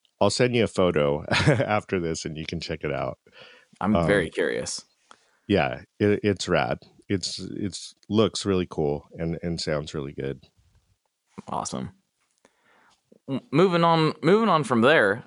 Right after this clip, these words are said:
Speaker 2: uh, what's the amp journey been like? Where'd you start, and, uh, where are you with guitar and bass amps these days?
Speaker 1: Um, well, Best Coast Live,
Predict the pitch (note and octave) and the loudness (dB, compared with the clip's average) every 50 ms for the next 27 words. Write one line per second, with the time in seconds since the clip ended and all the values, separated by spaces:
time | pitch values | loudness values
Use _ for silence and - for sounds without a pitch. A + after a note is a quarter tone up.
0 | - - A#2 A2+ A2+ A2 G#2+ G#2+ C3 C#3 - - - E3+ D#3 G#2+ - A#2+ D#3 E3+ | -6 -2 0 2 4 4 4 4 2 2 0 -2 0 2 2 2 2 2 0 0
1 | F3 D3 A#2 A#2 G2+ F#2+ F#2+ F2 F2+ E2+ D#2+ D#2+ D#2+ D#2+ D2 - - - G#2 A2+ | -2 0 2 2 2 2 0 0 0 -2 -2 -2 -2 -4 -4 -4 -2 0 0 0
2 | A2 A2 A#2 - - - A2+ A2 B2+ B2+ - - G#2+ G#2 F#2+ G2 F#2+ F#2+ F#2+ F#2 | 2 0 -4 -6 0 2 4 4 4 2 0 -2 -2 -2 0 0 0 -2 -2 -4
3 | F2 F2+ G2 A2 A#2+ A#2 A2+ A2 A2 A2 G#2+ A2 A2 G#2+ G#2+ G#2+ G#2+ - _ - | -4 0 4 6 6 6 6 6 4 4 4 4 4 4 4 2 -2 -8 _ -8
4 | G#2 A2 G#2 - - G#2+ - A#2+ A2 G#2+ G#2 G2 G2+ F#2+ G#2 G#2+ A#2+ - - - | -6 -6 -4 -4 -4 0 2 4 4 6 4 4 2 2 2 2 2 0 -2 -4
5 | - - - G2 F#2 F2 F2 - - - F2 E2+ E2+ - C#2 A#1+ C2+ E2 - - | -6 -4 -4 -2 -2 -2 -4 -8 -8 -6 -8 -6 -4 -4 -4 -4 -4 -6 -10 -14
6 | - _ _ _ _ _ _ _ _ _ _ _ _ _ _ _ - - - _ | -18 _ _ _ _ _ _ _ _ _ _ _ _ _ _ _ -20 -20 -20 _
7 | _ _ _ _ _ _ _ - B2+ C3+ C#3+ D3 D3 D3 C#3+ C#3 - - - - | _ _ _ _ _ _ _ 2 4 4 4 4 2 2 0 -2 -6 -12 -18 -20
8 | - - _ _ - A#2+ C3 C3+ A#2+ B2+ D3 D#3 - - - E3 E3 D#3+ - - | -20 -20 _ _ 2 2 4 4 4 2 2 0 0 0 0 0 0 0 -2 -4
9 | - A#2 A2+ A2+ A#2 A2+ A2+ A#2 A#2 G2 G2 | 0 2 2 2 2 2 2 0 -2 -4 -8